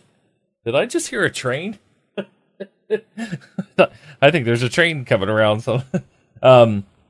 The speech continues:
I was hoping they were going more of the Titanfall route 'cause I think Titanfall is releasing all of their D L C is going to be free, um, or t-, you know, similar taking a route of Halo Five. I think we talked about on the show,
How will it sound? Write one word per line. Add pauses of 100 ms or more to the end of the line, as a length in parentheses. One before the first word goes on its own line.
(480)
I
was
hoping
they
were
going
more
of
the
Titanfall
route
'cause
I
think
Titanfall
is
releasing
all
of
their
D
L
C
is
going
to
be
free, (600)
um,
or
t-,
you
know,
similar
taking
a
route
of
Halo
Five.
I
think
we
talked
about
on
the
show,